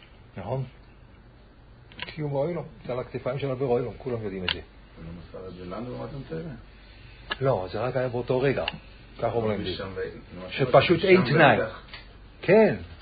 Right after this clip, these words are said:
Speaker 1: אבל, אבל זה, מ-, אבל לא, לא. ארץ יראיו ושקטו, משם ואילך שקטו. זה רב משה שפירא שואל. משם ואילך שקטו, אז הארץ,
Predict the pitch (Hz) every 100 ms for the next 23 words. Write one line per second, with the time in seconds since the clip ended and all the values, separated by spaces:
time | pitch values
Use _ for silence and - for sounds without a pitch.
0 | - 120 117 123 117 110 98 120 - -
1 | - - 117 113 120 123 117 123 175 107
2 | - - - - - - - - - 135
3 | 143 120 127 113 127 160 - 233 233 -
4 | 101 - 123 110 104 123 - 226 208 -
5 | 82 - - - 117 110 120 117 113 160
6 | 117 110 82 - - - - - - -
7 | - - - - 101 104 123 - 196 123
8 | 95 101 104 104 113